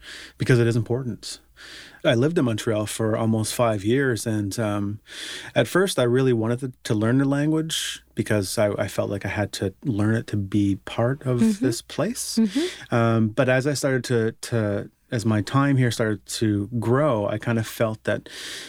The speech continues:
Speaker 1: language for me became politicized, where it was felt that I had to learn the language.
Speaker 2: Mm-mm-mm.
Speaker 1: To really embrace Quebec culture, I had to learn the language.
Speaker 2: Mm-hmm.
Speaker 1: And that's great. Like, I really, I think that's amazing that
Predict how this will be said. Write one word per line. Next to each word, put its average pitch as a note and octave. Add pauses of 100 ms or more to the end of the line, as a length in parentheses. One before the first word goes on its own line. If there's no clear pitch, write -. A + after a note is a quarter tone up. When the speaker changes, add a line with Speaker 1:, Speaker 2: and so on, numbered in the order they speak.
(120)
Speaker 1:
language A#2+
for A#2+
me A#2
became G#2 (180)
politicized, - (220)
where A2
it G#2
was G2+
felt G#2+
that A#2 (120)
I A2+
had G#2+
to -
learn G2
the F2+
language. F#2+
Speaker 2:
Mm-mm-mm. F#3+
Speaker 1:
To F#3+
really A#2
embrace G#2+
Quebec G2
culture, G#2+
I G#2
had G2
to G#2
learn G2+
the F#2+
language. E3+
Speaker 2:
Mm-hmm. C4+ (300)
Speaker 1:
And A2 (640)
that's -
great. - (160)
Like, G#2+
I G#2+
really, A2 (220)
I A#2+
think A#2
that's -
amazing G#2+
that G#2+